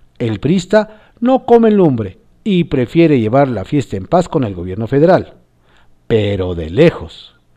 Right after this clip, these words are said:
En tanto, en Nuevo León, las ganas de revivir ya la actividad económica se toparon con la realidad sanitaria. El número de contagios y la poca disponibilidad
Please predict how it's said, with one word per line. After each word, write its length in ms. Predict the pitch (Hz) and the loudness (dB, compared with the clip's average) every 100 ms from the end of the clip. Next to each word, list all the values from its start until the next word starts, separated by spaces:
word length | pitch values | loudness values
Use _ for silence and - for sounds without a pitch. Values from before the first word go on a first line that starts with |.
| _ _ _ _ | _ _ _ _
En 240 | - 87 92 | -12 -10 -2
tanto, 500 | 139 127 117 165 165 - _ | 2 2 4 4 2 -4 _
en 180 | 185 180 | 0 2
Nuevo 200 | 208 240 | 2 2
León, 320 | 208 139 143 - _ _ | 2 2 -2 -10 _ _
las 320 | 113 107 107 | -6 -4 -2
ganas 380 | 117 156 160 147 | 2 2 2 0
de 80 | 131 | 0
revivir 640 | 120 107 110 151 170 - - | -2 -2 0 0 0 -4 -16
ya 420 | 120 160 117 - | 0 2 2 -4
la 200 | - 107 | -8 -6
actividad 500 | 104 - 92 90 123 | -6 -10 -10 -2 0
económica 800 | 131 139 170 160 151 170 160 - _ | 0 0 0 0 2 2 0 -4 _
se 200 | - 208 | 0 2
toparon 560 | - 214 - 190 190 190 | 4 2 4 4 4 0
con 260 | 156 139 | 0 0
la 120 | 127 | 0
realidad 420 | 117 101 98 120 135 | 0 -4 -2 -2 -2
sanitaria. 640 | 139 143 - 101 78 - _ _ _ _ _ _ | -4 -4 -4 -6 -6 -18 _ _ _ _ _ _
El 260 | 120 113 117 | -4 -2 0
número 280 | 185 165 127 | 2 2 0
de 140 | 110 | -4
contagios 680 | - 123 135 185 175 123 - - | -8 -6 -2 -2 0 -6 -8 -10
y 120 | 131 | -6
la 220 | 113 107 | -4 -4
poca 280 | - 175 160 | -2 -2 0
disponibilidad 720 | 123 110 - 104 101 120 143 | -2 -4 -8 -8 -6 -2 -2